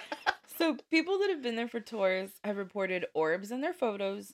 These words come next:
Speaker 2: visible scratches on their backs,
Speaker 1: Oh, shit.
Speaker 2: objects being moved around when they re-enter a room, being poked, jabbed, pinched,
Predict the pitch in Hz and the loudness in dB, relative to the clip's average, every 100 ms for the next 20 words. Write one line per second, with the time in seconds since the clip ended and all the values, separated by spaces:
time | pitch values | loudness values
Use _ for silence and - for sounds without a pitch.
0 | _ 170 175 170 190 226 - 190 202 208 | _ -6 -4 -4 -6 -6 -4 -2 -2 -4
1 | 196 - 156 175 220 214 180 - - 220 | -8 -6 -4 -2 0 0 0 -4 -6 -4
2 | - - 202 196 - - 185 190 233 233 | -4 -6 -8 -10 -4 2 2 2 -2 -4
3 | - 226 220 190 190 202 190 175 175 175 | -6 -6 -4 -4 -6 -6 -4 -4 -4 -6
4 | 175 170 165 165 165 - 208 - 240 196 | -4 -6 -6 -6 -6 -6 -4 -4 -2 -2
5 | 185 214 277 _ _ _ _ - 214 185 | -4 -8 -12 _ _ _ _ -4 -4 -2
6 | - 247 285 - 180 190 185 196 - - | 0 -2 -2 -12 0 2 4 2 -6 -6
7 | 233 262 - | -2 -2 -6